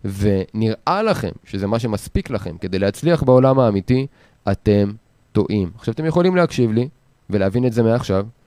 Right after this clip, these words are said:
ולפעול בדרך יותר תכלסית, נקרא לזה ככה, או שאתם יכולים ללמוד בדרך הקשה. אתם יכולים ללמוד,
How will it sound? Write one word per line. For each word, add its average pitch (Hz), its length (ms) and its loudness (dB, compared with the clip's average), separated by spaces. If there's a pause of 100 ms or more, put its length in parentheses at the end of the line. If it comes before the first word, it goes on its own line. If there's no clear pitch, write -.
(200)
ולפעול 135 540 2
בדרך 123 360 0
יותר 120 280 -2
תכלסית, 92 600 -4
נקרא 95 240 -2
לזה 92 220 0
ככה, 92 340 -2 (400)
או 294 80 6
שאתם 247 160 0
יכולים 196 320 4
ללמוד 135 320 4
בדרך 107 380 2
הקשה. 98 300 -2 (180)
אתם 90 120 -6
יכולים 92 300 -2
ללמוד, 175 380 2